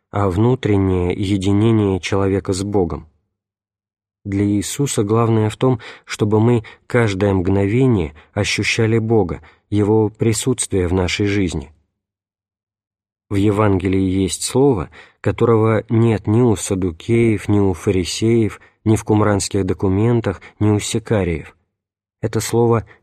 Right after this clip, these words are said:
«вера». «Имейте веру Божию», говорит Спаситель, «ибо поистине говорю вам, если кто скажет горе: „Поднимись и повергнись в море“,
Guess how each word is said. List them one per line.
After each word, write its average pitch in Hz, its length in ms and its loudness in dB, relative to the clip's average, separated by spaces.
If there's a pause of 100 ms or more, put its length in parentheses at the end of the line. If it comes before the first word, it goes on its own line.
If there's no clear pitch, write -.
«вера». 95 540 -2 (1600)
«Имейте 113 720 0
веру 113 520 0
Божию», 85 540 -2 (180)
говорит 95 380 0
Спаситель, - 640 -8 (600)
«ибо 101 360 -2
поистине 107 720 -2
говорю 95 420 0
вам, 82 240 -6 (400)
если 101 380 -2
кто 98 240 -4
скажет 95 460 -2
горе: 104 420 0 (240)
„Поднимись 98 720 0
и 98 80 0
повергнись 95 720 -2
в 101 80 -2
море“, 98 400 0